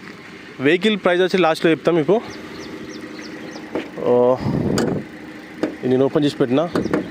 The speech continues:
ఇంజన్ సైలెంట్గా ఉంది,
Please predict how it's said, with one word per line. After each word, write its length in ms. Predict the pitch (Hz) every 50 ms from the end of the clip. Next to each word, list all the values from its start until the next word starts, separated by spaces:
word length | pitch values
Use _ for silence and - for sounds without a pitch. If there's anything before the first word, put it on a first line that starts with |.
| - - - - - - - - - - - - - - - - - - - - - - - - - - - - - - - - - - - - - - - - - 147 151
ఇంజన్ 280 | 175 185 190 175 143 120 - - - -
సైలెంట్గా 440 | 156 151 160 175 190 185 175 185 175
ఉంది, 200 | 151 139 120